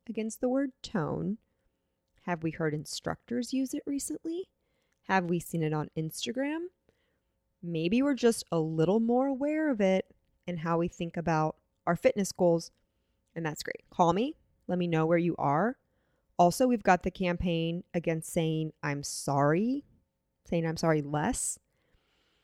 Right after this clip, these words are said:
I do catch myself doing this, but I am aware, I'm being mindful.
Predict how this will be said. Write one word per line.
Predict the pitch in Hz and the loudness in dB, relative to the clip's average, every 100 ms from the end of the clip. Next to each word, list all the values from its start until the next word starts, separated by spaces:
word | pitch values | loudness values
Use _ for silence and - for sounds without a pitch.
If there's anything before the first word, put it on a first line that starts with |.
| _ _ _ _ _ | _ _ _ _ _
I | 214 | 4
do | 226 302 | 6 6
catch | 269 285 - | 4 2 4
myself | 311 311 302 | 4 4 2
doing | 247 240 214 208 | 4 6 8 6
this, | 202 214 254 - - | 6 4 2 -2 2
but | 202 202 | 6 8
I | 208 | 6
am | 208 | 6
aware, | 202 190 196 208 185 156 185 - | 4 4 6 8 8 6 4 2
I'm | 185 | 0
being | 180 180 180 180 180 | 2 0 0 -2 0
mindful. | 185 214 233 220 - - - 208 | 2 2 0 -2 -2 0 0 0